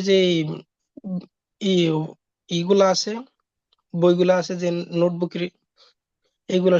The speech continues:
সবগুলা দেখবে, এটা তো আপনি দিবেন অবশ্যই। তো ঢোকার পর এগুলা আপনার দেখতে হবে প্রত্যেকটা ইসে অধ্যায় by অধ্যায়।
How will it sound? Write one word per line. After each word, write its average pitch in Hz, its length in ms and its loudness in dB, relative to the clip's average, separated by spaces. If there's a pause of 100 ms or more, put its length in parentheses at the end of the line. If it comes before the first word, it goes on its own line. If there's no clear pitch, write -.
(100)
সবগুলা 180 460 4 (120)
দেখবে, 165 320 -6
এটা 175 180 -8
তো - 100 -6
আপনি 180 200 -8
দিবেন 170 260 2
অবশ্যই। 165 420 -10 (800)
তো - 40 -4 (120)
ঢোকার 170 300 4
পর 220 160 4
এগুলা 214 240 4 (560)
আপনার 185 320 -2
দেখতে - 200 2
হবে 175 200 -2
প্রত্যেকটা - 460 -4 (100)
ইসে 185 160 -4 (240)
অধ্যায় 175 300 2
by 170 180 -2
অধ্যায়। 151 260 -12